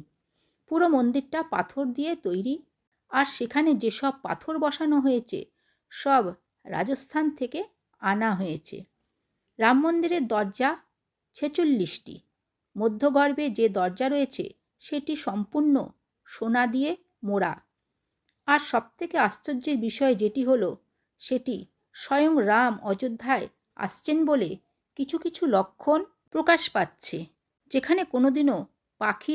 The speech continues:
আসতো না, সেখানে হঠাৎ করে প্রচুর পাখির আগমন হয়েছে। জ্ঞানীগুণীদের বক্তব্য, জটায়ুর বংশধররা অযোধ্যায় আবার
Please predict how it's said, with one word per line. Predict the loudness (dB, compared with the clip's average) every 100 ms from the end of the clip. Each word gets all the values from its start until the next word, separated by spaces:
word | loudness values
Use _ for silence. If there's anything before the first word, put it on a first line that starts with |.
| 0
আসতো | 0 -4 0 0
না, | 0 -6 _ _ _ _ -10
সেখানে | -4 -2 -2 0 0
হঠাৎ | 2 -2
করে | 0 0 0 -2 _ _ -4
প্রচুর | -4 0 -2 -2
পাখির | -6 -6 -4 -6 -2 0
আগমন | 4 4 4
হয়েছে। | 2 -4 -8 -12 -16 -18 _ _ _ _ _ _ -12
জ্ঞানীগুণীদের | 0 4 4 4 2 2 2 4
বক্তব্য, | 2 0 -4 -2 0 0 -2 _ _
জটায়ুর | -2 0 4 4 4
বংশধররা | 0 -2 -2 -2 2 2 2 -2 _ _
অযোধ্যায় | -6 -2 0 0 -2 -2
আবার | -2 2 2